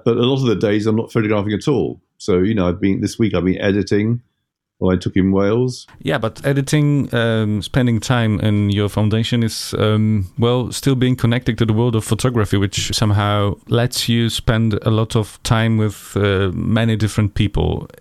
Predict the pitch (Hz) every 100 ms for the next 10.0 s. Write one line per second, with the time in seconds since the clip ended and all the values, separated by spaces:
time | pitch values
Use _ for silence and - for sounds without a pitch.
0 | - 117 95 107 - - - - - 110
1 | - 127 120 98 - - - - 120 113
2 | 101 104 107 - 101 101 95 92 98 92
3 | - - 98 104 95 87 - - 110 135
4 | - 196 151 143 196 101 - - 69 -
5 | 117 117 110 113 127 98 87 135 107 82
6 | - 78 - 87 127 107 98 98 117 92
7 | 117 117 113 110 92 - 107 101 - -
8 | _ _ _ _ - - 113 98 - 107
9 | 117 135 120 113 107 95 120 110 95 95